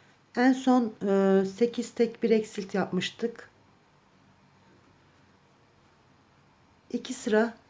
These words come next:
beyaz ipimizle düz öreceğiz. Elli dört sık iğne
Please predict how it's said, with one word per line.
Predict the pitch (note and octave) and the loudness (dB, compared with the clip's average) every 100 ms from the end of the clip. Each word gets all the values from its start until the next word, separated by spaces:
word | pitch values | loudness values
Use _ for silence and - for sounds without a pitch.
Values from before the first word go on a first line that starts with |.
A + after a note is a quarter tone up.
| - | -6
beyaz | G#3+ A3+ - | -2 -2 -4
ipimizle | - G3 F#3+ A3+ | -6 -2 0 0
düz | F#3+ E3+ | 0 2
öreceğiz. | E3 C#3 F3+ G#3 - - _ _ _ _ _ _ _ _ _ _ _ _ _ _ _ _ _ _ _ _ _ _ _ _ _ _ _ _ _ - _ _ _ _ _ _ _ _ - | 2 0 -4 -6 -10 -20 _ _ _ _ _ _ _ _ _ _ _ _ _ _ _ _ _ _ _ _ _ _ _ _ _ _ _ _ _ -20 _ _ _ _ _ _ _ _ -6
Elli | - G3 F#3+ | -2 0 0
dört | F3+ | -2
sık | - - - | -4 -12 -4
iğne | F3 F3 | -2 -2